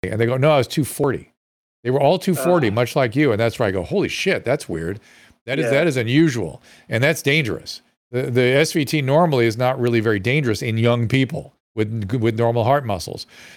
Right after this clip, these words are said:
Speaker 1: So that's where it caught my attention. So here we are, right? So something's up, something's going on. It just seems like it. I, I,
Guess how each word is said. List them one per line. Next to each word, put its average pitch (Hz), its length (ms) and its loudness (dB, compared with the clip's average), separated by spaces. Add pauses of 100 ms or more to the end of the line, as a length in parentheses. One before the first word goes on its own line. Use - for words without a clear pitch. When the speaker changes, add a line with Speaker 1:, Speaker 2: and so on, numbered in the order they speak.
Speaker 1:
So 113 480 0
that's 135 380 -2
where 143 140 2
it 110 80 -6
caught 117 240 0
my 120 240 0
attention. - 540 -8 (580)
So 113 540 -2
here 123 240 -2
we 113 140 0
are, 87 380 -2
right? 104 340 -6
So 101 440 -2
something's 190 420 2
up, 135 320 0
something's 151 280 -4
going 135 260 0
on. 98 220 -4
It 85 40 -10
just 104 320 -8
seems 135 320 -4
like 85 240 -6
it. 104 60 -10
I, 101 120 -4
I, 113 160 -6